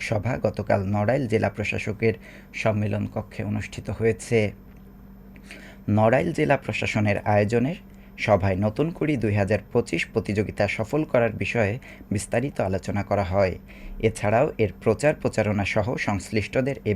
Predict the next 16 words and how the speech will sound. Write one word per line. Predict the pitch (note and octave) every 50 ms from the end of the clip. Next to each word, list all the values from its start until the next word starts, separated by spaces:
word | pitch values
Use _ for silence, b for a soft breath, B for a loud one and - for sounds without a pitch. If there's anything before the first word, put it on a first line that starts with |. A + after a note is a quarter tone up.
| F#2+
বিষয়ে | F#2 - - G#2 G2+ F#2+ - -
কাজ | A2 G#2 - - -
করার | - C#3+ D#3 D#3 E3 B B B B B B B - - A#2
অনুরোধ | G#2 G2 G2 G2+ G#2+ F#2+ - -
জানানো | G#2+ G#2 G#2+ G#2+ G#2 G#2 F2+ G#2
হয়। | G#2+ G#2 G2+ F#2+ F#2+ - - - - - - B B B B B B B B B B B G2+ F#2
জেলা | G#2+ F#2+ F#2+ - -
প্রশাসক | G2 - - G2 - - G2+ F#2+ - -
শারমিন | - A#2 A2 G#2+ B2+ D3+ D#3+ E3
আক্তার | D3+ - - A#2+ G2+ F#2 G2
জাহানের | G#2 F2+ G2 G2 G2 G2 - - -
সভাপতিত্বে | G#2+ G2 - G#2+ - - A2 - - A2+ - - - D#3+ E3 F#3+ B B B B B B B B -
অতিরিক্ত | A2 - A2+ G#2 G2+ G2 - - - G#2 F2+
জেলা | G#2+ A2 A2+ A#2+ - -
প্রশাসক | A#2 G2+ - G2+ - - G#2 - - -
সার্বিক | A#2+ A#2 G#2 G2+ C3 D3+